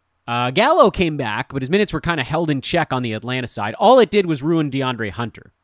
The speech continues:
Everything else kinda stayed the same. Bogdan Bogdanovic had a down game. I mean, Gallo being back is gonna hurt him a little bit too.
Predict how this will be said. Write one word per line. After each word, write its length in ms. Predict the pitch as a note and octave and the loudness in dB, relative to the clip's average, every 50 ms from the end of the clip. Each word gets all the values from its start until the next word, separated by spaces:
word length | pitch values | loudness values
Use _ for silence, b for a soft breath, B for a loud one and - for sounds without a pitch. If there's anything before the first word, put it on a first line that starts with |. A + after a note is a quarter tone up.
| _ _ _ _ _ _ _ _ _ _ - | _ _ _ _ _ _ _ _ _ _ -10
Everything 240 | - D3+ E3+ D#3 D3+ | -6 -4 -2 0 0
else 200 | D3+ D3 D3 - | 0 0 -2 -4
kinda 240 | - - C3+ B2+ A2+ | -6 -6 -6 -6 -8
stayed 260 | - - A#2 A2 G2 | -10 -10 -10 -10 -10
the 60 | F2 | -12
same. 360 | - - - G#2+ E2 - - - | -12 -10 -10 -10 -10 -12 -12 -6
Bogdan 320 | - B2+ D3 D3+ D#3 C#3+ | -4 -4 0 0 0 0
Bogdanovic 480 | C3 A#2+ A#2 C3 B2+ C3 C3+ B2+ B2 - | 0 -2 -2 0 0 0 0 -2 -2 -2
had 120 | C3+ A2 | -4 -6
a 40 | G#2 | -6
down 360 | F2 - A2+ A2+ A#2 A#2 A#2+ | -6 -6 -6 -4 -4 -6 -6
game. 420 | G#2+ A2+ A2+ A2 G#2+ G#2 G#2 G#2 G2 _ _ _ _ _ _ _ _ _ _ _ _ - | -6 -6 -6 -4 -6 -6 -8 -10 -12 _ _ _ _ _ _ _ _ _ _ _ _ -8
I 40 | |
mean, 160 | A3+ B3 A#3+ F3 | -6 -4 2 4
Gallo 260 | G#3 F#3+ G3+ G#3+ G#3+ | 4 4 4 2 2
being 220 | F#3 G#3 G3 F#3 | 0 0 -2 0
back 240 | E3+ E3+ E3+ F3+ - | 0 -2 -2 0 -2
is 100 | F3 D3 | -4 -4
gonna 160 | - E3 D#3 | -2 -2 -2
hurt 160 | C3+ D3+ D#3 | 0 0 0
him 100 | D3+ D3 | 0 -2
a 60 | D3+ C#3 | -2 -2
little 180 | C3+ C#3 C#3+ | -2 -4 -4
bit 160 | C#3 D3+ C3+ | -4 -6 -6
too. 360 | - - G2 E2+ F2+ G#2 A#2 | -6 -8 -6 -6 -6 -8 -10